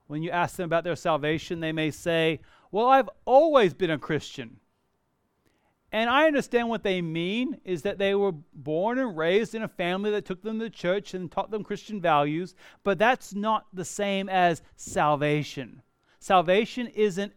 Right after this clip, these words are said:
a heritage or a head knowledge. Salvation is a relationship with God through Jesus Christ.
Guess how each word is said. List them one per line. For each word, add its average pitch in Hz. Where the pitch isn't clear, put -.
a 180
heritage 175
or 180
a 170
head 170
knowledge. 127
Salvation 175
is 160
a 143
relationship 147
with 143
God 139
through 143
Jesus 131
Christ. -